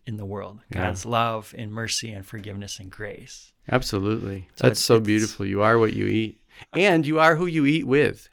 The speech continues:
Speaker 1: <laughs> Yeah.
Speaker 2: Right? Because I think about the family table, and again, going
Speaker 1: Mm.
Speaker 2: back to this parent-child relationship. As I was growing up and as I was raising my children,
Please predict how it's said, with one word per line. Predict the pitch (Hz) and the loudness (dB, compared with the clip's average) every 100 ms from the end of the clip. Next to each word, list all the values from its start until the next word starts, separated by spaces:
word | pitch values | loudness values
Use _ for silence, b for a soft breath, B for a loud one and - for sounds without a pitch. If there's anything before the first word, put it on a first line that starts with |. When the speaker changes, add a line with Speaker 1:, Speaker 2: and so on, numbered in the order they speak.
| _ _ _ _ _ _ - | _ _ _ _ _ _ -12
Speaker 1:
<laughs> | - - - | -10 -8 -6
Yeah. | - - - - | -6 -8 -16 4
Speaker 2:
Right? | 113 139 | 6 6
Because | 131 147 135 | 2 0 2
I | 131 | 2
think | 143 170 | 0 4
about | 151 139 | 4 4
the | |
family | 139 127 123 117 | 0 2 4 2
table, | - 127 131 | 2 0 2
and | 98 | 0
again, | 101 123 143 110 | 0 2 2 2
going | 113 117 | 0 4
Speaker 1:
Mm. | |
Speaker 2:
back | 113 113 | 4 4
to | 120 | 0
this | 107 - | -4 -6
parent-child | - 117 110 - 131 131 | 0 2 2 2 2 4
relationship. | 92 90 - 92 - 90 - b b b b | 0 -4 -8 -12 -12 -14 -16 b b b b
As | - 117 - | 2 2 2
I | 123 143 165 | 4 4 4
was | 160 - | 2 -2
growing | 127 113 107 98 | 0 2 4 2
up | 95 104 - - _ _ _ _ | -2 -8 -16 -20 _ _ _ _
and | 123 123 120 | 0 2 2
as | 131 120 117 | 2 0 0
I | 117 123 | 0 2
was | 123 113 | 2 2
raising | 110 110 110 104 | 0 0 2 2
my | 107 | 0
children, | 104 151 135 92 92 | 0 0 0 -4 -10